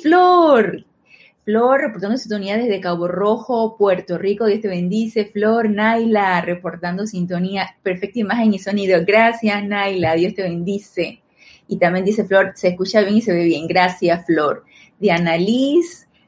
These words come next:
reportando sintonía desde Bogotá. Dios te bendice, Diana Liz.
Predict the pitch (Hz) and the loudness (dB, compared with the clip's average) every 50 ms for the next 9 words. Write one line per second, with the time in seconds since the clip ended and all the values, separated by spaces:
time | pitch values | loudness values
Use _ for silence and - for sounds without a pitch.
0 | _ - - 208 214 214 214 208 - 185 185 190 202 214 - 196 175 180 175 175 | _ -2 0 0 2 2 0 -2 0 0 0 0 -2 -2 -2 -2 0 0 0 0
1 | 180 180 175 170 180 185 190 196 202 202 196 180 202 202 202 196 180 175 170 151 | 2 0 2 2 2 2 4 4 4 2 2 2 2 2 2 2 2 0 0 0
2 | 156 156 156 - 170 170 170 170 214 214 196 185 170 160 165 165 185 190 202 190 | -2 -4 -2 0 0 0 2 0 -2 -2 -4 -4 -4 -6 -6 -6 -6 -6 -6 -4
3 | - 202 180 175 165 160 156 151 156 160 160 180 185 196 208 - _ | -4 -2 -2 -2 -2 -2 -6 -6 -6 -2 -2 -2 0 -2 -4 -6 _